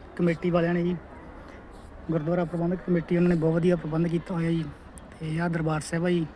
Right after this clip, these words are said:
ਸ੍ਰੀ ਗੁਰੂ ਅੰਗਦ ਦੇਵ ਜੀ, ਸਿੱਖਾਂ ਦੇ ਦੂਸਰੇ ਪਾਤਸ਼ਾਹ, ਉਹਨਾਂ ਦਾ ਜਨਮ ਸਥਾਨ ਆ ਜੀ। ਤੇ ਇੱਧਰ ਇੱਕ ਹਾਲ ਬਣਿਆ ਹੋਇਆ ਜੀ, ਜਿਹੜਾ ਕਿ ਸ੍ਰੀ ਗੁਰੂ ਅੰਗਦ ਦੇਵ ਜੀ, ਉਹਨਾਂ ਦੇ ਪਿਤਾ ਜੀ ਬਾਬਾ ਫੇਰੂ ਮੱਲ ਜੀ,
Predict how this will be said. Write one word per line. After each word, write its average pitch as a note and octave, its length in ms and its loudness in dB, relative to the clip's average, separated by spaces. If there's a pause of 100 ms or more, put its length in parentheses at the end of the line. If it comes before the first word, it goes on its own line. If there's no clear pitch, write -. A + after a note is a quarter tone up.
(520)
ਸ੍ਰੀ F3 240 2
ਗੁਰੂ E3+ 200 4
ਅੰਗਦ D#3+ 260 4
ਦੇਵ D#3+ 220 2
ਜੀ, D3+ 200 2 (100)
ਸਿੱਖਾਂ - 380 0
ਦੇ E3+ 80 8
ਦੂਸਰੇ D#3+ 360 6
ਪਾਤਸ਼ਾਹ, D#3+ 420 2 (920)
ਉਹਨਾਂ F3 140 6
ਦਾ F#3 60 6
ਜਨਮ E3 240 6
ਸਥਾਨ E3+ 300 4
ਆ E3+ 40 8
ਜੀ। E3+ 140 6 (760)
ਤੇ D#3+ 300 4 (220)
ਇੱਧਰ G3 260 8
ਇੱਕ G3 220 8 (120)
ਹਾਲ F3 300 8
ਬਣਿਆ E3+ 300 6
ਹੋਇਆ E3+ 160 4
ਜੀ, F3 180 6 (1080)
ਜਿਹੜਾ F#3 280 8
ਕਿ F3 300 4 (320)
ਸ੍ਰੀ G3 300 10
ਗੁਰੂ G3 200 12
ਅੰਗਦ F3+ 240 8
ਦੇਵ F3 240 8
ਜੀ, E3 200 4 (1000)
ਉਹਨਾਂ G#3+ 260 12
ਦੇ G#3 160 12 (100)
ਪਿਤਾ F#3 260 10
ਜੀ F3 160 8
ਬਾਬਾ E3 340 10
ਫੇਰੂ E3+ 340 6
ਮੱਲ E3 240 8
ਜੀ, D3 140 4